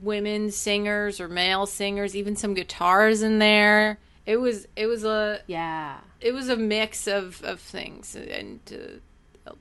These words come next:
Speaker 1: very calming kind of, like, but a little off-putting music.
Speaker 2: Yeah.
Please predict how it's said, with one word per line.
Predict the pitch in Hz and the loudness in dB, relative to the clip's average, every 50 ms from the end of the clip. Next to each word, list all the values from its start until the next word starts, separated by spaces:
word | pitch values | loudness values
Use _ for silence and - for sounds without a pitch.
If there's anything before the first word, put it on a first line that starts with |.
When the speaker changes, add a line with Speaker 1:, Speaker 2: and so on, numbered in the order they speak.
| _ - | _ -6
Speaker 1:
very | 202 214 208 208 202 202 | -2 0 0 0 0 -2
calming | 202 - - - - 196 190 190 190 190 196 190 190 190 190 185 | -4 -8 -8 -2 0 0 2 0 0 -2 -6 -8 -8 -8 -10 -12
kind | 185 185 190 190 185 190 | -10 -8 -8 -8 -8 -10
of, | 190 185 - - - | -12 -12 -12 -12 -12
like, | 190 185 - - _ _ - | -12 -12 -12 -16 _ _ -12
but | 185 - - _ | -12 -12 -12 _
a | - | -12
little | 185 180 185 190 190 | -10 -8 -8 -8 -8
off-putting | - - - 180 180 - - - - - 196 190 185 180 180 175 170 _ _ _ _ _ _ _ _ _ _ _ _ _ _ _ _ _ _ - | -8 -6 -4 -6 -6 -8 -10 -12 -10 -8 -8 -8 -8 -10 -12 -16 -18 _ _ _ _ _ _ _ _ _ _ _ _ _ _ _ _ _ _ -20
music. | - - - - - - - _ - - _ _ _ 202 | -18 -18 -18 -18 -20 -20 -20 _ -20 -20 _ _ _ -4
Speaker 2:
Yeah. | 190 190 196 190 170 143 - | -2 0 0 0 -2 -2 -6